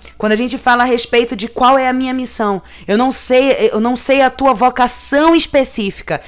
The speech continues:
onde você vai servir especificamente, se você é um pastor, se você vai ser um missionário, se você vai ser o porteiro da igreja, se você vai ser um business as mission, ter um negócio e ali nesse teu negócio você vai pregar o evangelho, ou se você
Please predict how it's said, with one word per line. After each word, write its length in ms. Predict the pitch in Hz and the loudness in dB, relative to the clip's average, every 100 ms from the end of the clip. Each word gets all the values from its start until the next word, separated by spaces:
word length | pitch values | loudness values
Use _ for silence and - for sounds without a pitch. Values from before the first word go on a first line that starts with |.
| - - | -14 -2
onde 220 | 247 262 | 0 2
você 280 | 269 277 262 | 2 2 2
vai 160 | 262 | 2
servir 460 | 262 262 233 277 302 | 2 -2 2 2 2
especificamente, 720 | - 269 262 - 240 220 214 | 2 0 0 0 0 0 -2
se 60 | |
você 200 | 208 226 | -4 -4
é 40 | 240 | -4
um 60 | |
pastor, 560 | 214 196 - - 226 226 - - | -4 -6 -6 0 4 4 0 -6
se 60 | |
você 160 | 208 226 | -2 -2
vai 80 | 226 | 0
ser 80 | |
um 60 | 233 | 0
missionário, 680 | 226 - 202 196 233 220 196 - | 0 0 0 2 0 0 -4 -10
se 80 | - | -6
você 240 | 208 226 233 | -4 -2 0
vai 280 | 247 240 233 - | 2 2 -2 -4
ser 140 | 254 | 2
o 80 | 240 | 2
porteiro 360 | 220 220 240 | 2 -2 -2
da 120 | 233 220 | 0 -2
igreja, 480 | 180 202 240 214 | 0 2 2 0
se 140 | 196 202 | -4 -4
você 320 | 226 226 233 | -4 0 0
vai 260 | 214 226 226 - - | 4 2 0 -10 -18
ser 220 | - - 247 | -8 0 2
um 140 | 247 | 2
business 440 | 202 247 247 240 240 | 0 -2 -2 -2 0
as 180 | 214 | -2
mission, 380 | 208 240 269 226 | -2 -2 -2 -4
ter 200 | 208 233 | 0 0
um 100 | 240 | 0
negócio 720 | 240 214 156 196 240 247 220 | -2 -4 -4 0 0 -2 -4
e 140 | 208 214 | -4 -4
ali 300 | 208 196 247 | -4 -6 -4
nesse 300 | 240 226 - | -4 -4 -6
teu 160 | 220 | -6
negócio 560 | 220 196 180 220 233 226 | -4 -4 0 0 0 -4
você 280 | 196 202 226 | -8 -4 -4
vai 320 | 202 214 180 - - | 0 0 -2 -8 -12
pregar 380 | 220 202 214 247 | -4 -2 2 2
o 20 | |
evangelho, 720 | 240 214 202 139 190 208 202 | 0 -2 -4 -4 -2 -2 -2
ou 80 | 185 | -6
se 160 | 196 233 | -8 -6
você 500 | 220 214 233 220 | -6 -4 -4 -4